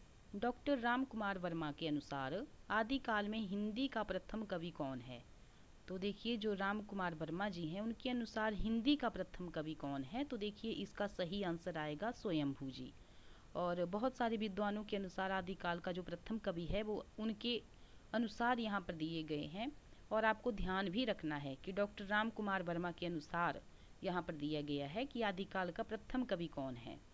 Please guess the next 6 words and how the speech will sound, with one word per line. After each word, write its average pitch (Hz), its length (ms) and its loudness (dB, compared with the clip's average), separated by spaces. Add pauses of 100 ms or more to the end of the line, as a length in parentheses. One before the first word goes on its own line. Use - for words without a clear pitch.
(1080)
इनकी 254 300 4
जगह 226 240 4
पर 226 120 -2
किसी 220 300 -4
और, 202 260 6
अ, 196 40 -4